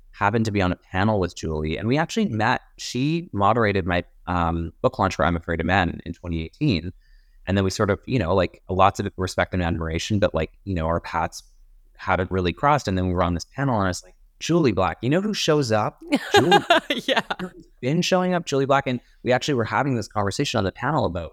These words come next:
Speaker 1: the need to show up and how to show up. And so I just, like, reached out to her team, and I'm like, "Listen, I'm putting up this soundtrack, and I'd love to do, like, a special version of this track." And it was such a beautiful day. She showed up. She, like, nailed it in, like,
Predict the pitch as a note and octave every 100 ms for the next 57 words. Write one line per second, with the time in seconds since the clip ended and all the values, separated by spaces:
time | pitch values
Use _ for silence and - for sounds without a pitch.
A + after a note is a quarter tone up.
0 | - F#2+ F#2+ F#2+ F#2 - - F2+ E2 D#2+
1 | - - - A2 G2 - F2+ E2+ E2+ E2+
2 | - _ - _ - A2 - A2+ C3 B2+
3 | - A2 - A2+ - G2+ F#2+ - A#2 F#2+
4 | F2 F2 - A#2+ G#2+ F#2+ - F#2 F2 -
5 | - B2 D3 C#3+ A#2+ B2 - G2 F2+ F2+
6 | - F#2 F2+ F2+ F2 - - - - -
7 | E2+ - G2+ A2 A#2+ G#2+ A2 - A2 A2
8 | A2+ - F2 E2+ - - - - _ F2+
9 | F#2+ - - G#2+ G#2+ G#2+ F#2+ G2 - F#2+
10 | F#2 F2+ F2 - - F#2 F#2 G2+ - -
11 | D#2+ - D#2+ E2 E2 F2+ F2+ E2 E2 D#2+
12 | D#2